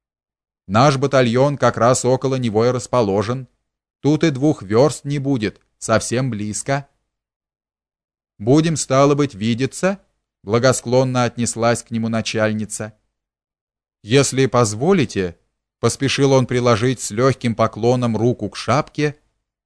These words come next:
и как бы вскользь взглянул после этого на Тамару.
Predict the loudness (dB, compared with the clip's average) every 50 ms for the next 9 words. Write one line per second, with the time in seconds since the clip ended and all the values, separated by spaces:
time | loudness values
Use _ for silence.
0 | _ -6 -4 -2 0 2 2 2 2 2 -2 -4 -4 -6 -10 -12 _ 0 0 2
1 | 2 0 -2 -6 -16 -20 _ _ _ _ _ _ -14 -12 -8 -4 -4 -2 -2 0
2 | -2 -2 -2 -2 0 -2 -2 0 0 0 0 0 0 -2 -4 -6 -6 -6 -6 -4
3 | -4 -4 -2 -2 -4 -4 -6 -8 -12 -20